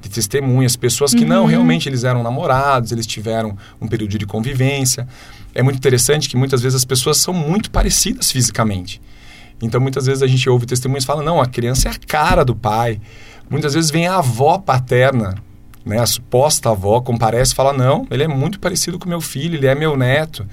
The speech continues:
Speaker 1: Então, importante é saber que não comparecendo, então não é uma estratégia pro pai, né? Muitas
Speaker 2: Sim.
Speaker 1: vezes os pais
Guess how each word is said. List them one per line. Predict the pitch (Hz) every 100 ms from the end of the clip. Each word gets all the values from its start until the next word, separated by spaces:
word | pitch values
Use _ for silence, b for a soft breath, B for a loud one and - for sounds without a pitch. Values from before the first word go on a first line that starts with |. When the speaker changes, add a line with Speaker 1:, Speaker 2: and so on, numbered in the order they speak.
| B B B B -
Speaker 1:
Então, | 123 123 139 196 - - -
importante | 120 117 127 147 151
é |
saber | 165 175 127
que | 104 117
não | 127 175
comparecendo, | 160 143 127 120 117 135 143 170
então | 131 131
não | 139
é | 139
uma | 143 139
estratégia | - - 127 127 120 117 135 123
pro | - 107
pai, | - 107 113 147
né? | 135
Muitas | 123 117 123
Speaker 2:
Sim. | 120
Speaker 1:
vezes | 107 220
os | 247
pais | 247 113 - -